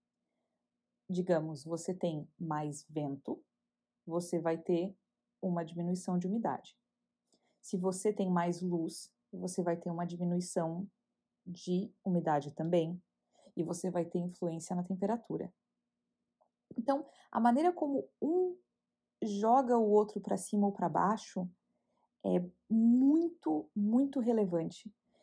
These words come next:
E difícil de compreender, eu admito. Eu levei bastante tempo pra conseguir sacar como as coisas funcionam e tô em constante aprendizado, como todo mundo. Mas eles são os elementos base que você tem que analisar em conjunto. E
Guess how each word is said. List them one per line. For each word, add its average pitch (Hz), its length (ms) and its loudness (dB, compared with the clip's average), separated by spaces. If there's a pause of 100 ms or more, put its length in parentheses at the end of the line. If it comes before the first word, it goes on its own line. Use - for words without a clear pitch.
(300)
E 202 180 0
difícil 285 480 2
de 269 100 0
compreender, 262 600 4
eu 190 140 4
admito. 175 460 0
Eu 180 40 -2
levei 170 180 0
bastante 180 400 0
tempo 226 200 -4
pra 220 120 -6
conseguir 202 580 -2
sacar 202 440 -2
como 208 140 -2
as 202 80 -2
coisas 185 260 -2
funcionam 202 360 0
e 240 40 -2
tô 240 100 -2
em 233 60 0
constante 233 380 -4
aprendizado, 233 460 2
como 226 180 -2
todo 254 180 2
mundo. 196 380 2 (640)
Mas 196 420 4
eles 214 280 6
são 247 380 0
os 208 140 0
elementos 220 520 0
base 185 680 2 (800)
que - 80 -4
você 208 240 2
tem 214 100 0
que 214 80 0
analisar 196 540 2
em 220 100 2
conjunto. 196 760 0 (1120)
E 277 260 -2